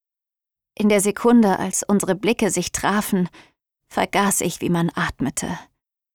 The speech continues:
Die Welt um mich herum schien mit einem Mal stillzustehen. Ich sah nur noch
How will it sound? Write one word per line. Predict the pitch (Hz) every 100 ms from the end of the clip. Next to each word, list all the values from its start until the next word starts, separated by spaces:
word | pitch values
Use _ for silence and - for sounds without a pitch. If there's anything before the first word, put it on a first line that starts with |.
| _ _ _ _ _
Die | - 185
Welt | 196 202
um | 180
mich | 165 196
herum | 160 185 190
schien | - 214
mit | 220 -
einem | 240 247
Mal | 220 208
stillzustehen. | - 214 277 - 185 - 131 180 175 _ _ _ _ _ _ _
Ich | - 240
sah | - 226
nur | 226 233
noch | 254 214